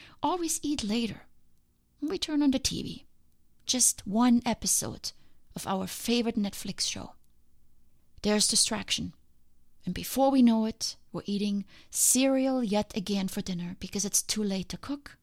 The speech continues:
and we are hungry. Distraction. But this time, not randomly. This time it will plague us with guilt and a sense of failure because we specifically had a plan to do it and we didn't. And now we may wonder why.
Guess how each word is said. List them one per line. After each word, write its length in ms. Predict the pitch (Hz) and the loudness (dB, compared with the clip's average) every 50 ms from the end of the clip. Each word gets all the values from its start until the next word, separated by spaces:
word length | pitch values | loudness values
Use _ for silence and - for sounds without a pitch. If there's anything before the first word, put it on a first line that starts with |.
| _ _ _ _ | _ _ _ _
and 140 | - 202 180 - | -10 -10 -8 -6
we 180 | 196 185 - | -4 -4 -4
are 120 | - 190 185 | -4 -6 -6
hungry. 460 | 175 185 180 170 - - - - - - - - - - - - - - - - - - - - _ _ _ _ _ _ _ | -4 -4 -4 -4 -6 -8 -12 -14 -18 -20 -20 -20 -20 -20 -20 -20 -20 -20 -20 -20 -20 -20 -20 -20 _ _ _ _ _ _ _
Distraction. 640 | - 220 - - - 233 226 - - - - 190 175 - - - - - - - - - - - | -2 0 0 2 0 0 -2 -2 -4 -6 -6 -6 -10 -14 -18 -20 -18 -18 -18 -16 -18 -18 -12 -10
But 140 | 190 185 - | -8 -4 0
this 180 | 233 226 - | 2 2 2
time, 340 | - - 196 214 - 208 190 - - - - - _ _ _ _ - - - | 2 -2 -6 -6 -6 -8 -10 -12 -18 -20 -20 -20 _ _ _ _ -10 -2 2
not 260 | 233 269 175 262 - | 2 2 2 0 -2
randomly. 580 | 165 156 175 - - - - - - 220 - _ _ _ - - - - | -4 -4 -4 -4 -4 -6 -8 -8 -10 -12 -14 _ _ _ -20 -16 -4 0
This 220 | - 294 294 - - | 4 6 6 6 4
time 260 | - 190 175 175 170 | 2 -2 -4 -4 -4
it 100 | - - | -4 -6
will 100 | 196 185 | -6 -8
plague 540 | - - - - 254 269 277 269 - - - | -8 -10 -8 -4 0 2 2 2 0 -2 -6
us 180 | - - - | -8 -6 -6
with 280 | 190 185 - - - - | -6 -8 -8 -10 -10 0
guilt 320 | - 233 240 226 208 190 - | 4 4 4 4 4 0 -4
and 100 | 175 175 | -4 -4
a 60 | 175 | -2
sense 300 | - - 214 208 190 - | 0 0 2 0 0 0
of 80 | - | -4
failure 400 | - - - 214 220 208 190 190 | -6 -4 -2 0 0 0 0 -2
because 380 | 180 - 180 - 214 196 - - | -2 -4 -6 -6 -4 -4 -4 -2
we 160 | - 208 196 - - - - - | -2 -4 -4 -6 -10 -18 -8 -4
specifically 920 | - - - - 202 - - 285 277 - 302 285 - 285 285 294 294 - _ _ _ _ | -4 -4 -2 0 0 2 2 2 0 -2 -4 -6 -4 -6 -6 -6 -8 -10 _ _ _ _
had 200 | - 214 208 196 | -4 -2 -2 -2
a 60 | 190 | -4
plan 340 | - - - 208 208 208 202 | -4 -2 0 2 2 2 2
to 100 | 202 180 | 0 -4
do 260 | 156 190 190 190 190 | -4 -2 -2 -2 -2
it 140 | 190 185 - | -2 -4 -2
and 100 | 185 180 | -2 -2
we 80 | 175 185 | -2 -2
didn't. 440 | 180 - 180 - 160 160 - - - _ _ _ _ _ _ _ _ _ _ _ _ _ _ _ _ - _ | -4 -6 -8 -8 -8 -10 -10 -14 -16 _ _ _ _ _ _ _ _ _ _ _ _ _ _ _ _ -6 _
And 120 | - 202 208 | 2 2 4
now 320 | 220 220 226 240 240 240 | 4 4 4 4 4 4
we 200 | 240 226 247 240 | 4 6 6 6
may 160 | 226 233 240 | 6 6 4
wonder 320 | 226 202 196 196 202 214 220 | 4 2 2 2 2 2 0
why. 380 | 226 247 285 302 294 277 - | -2 -4 -6 -6 -8 -10 -12